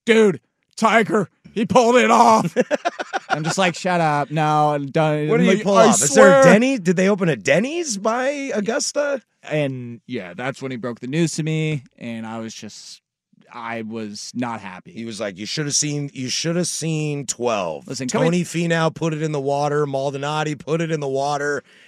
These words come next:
Speaker 2: and Tiger laid it up.
Speaker 1: I
Speaker 2: Is that
Speaker 1: coming
Speaker 2: twelve or
Speaker 1: home from a
Speaker 2: eleven?
Speaker 1: camping trip is, like,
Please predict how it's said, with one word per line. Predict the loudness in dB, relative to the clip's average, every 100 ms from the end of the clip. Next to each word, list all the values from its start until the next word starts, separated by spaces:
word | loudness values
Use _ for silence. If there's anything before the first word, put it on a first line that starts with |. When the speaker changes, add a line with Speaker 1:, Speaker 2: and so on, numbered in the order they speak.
| _
Speaker 2:
and | -14 -10
Tiger | -4 -2 0 -2 -2
laid | 2 2 2 0
it | 0
up. | 2 2 0 -6 _ _ _ -6
Speaker 1:
I | -2 0 2 0 0 -2 -4 -6 _ _
Speaker 2:
Is | -10
that | -8 -4
Speaker 1:
coming | -4 -2
Speaker 2:
twelve | 0 0
or |
Speaker 1:
home | 0
from | 0 0
a |
Speaker 2:
eleven? | 0 -2
Speaker 1:
camping | -6 -4 -4
trip | -4 -2 -2 -2
is, | -8 -4
like, | -6 -6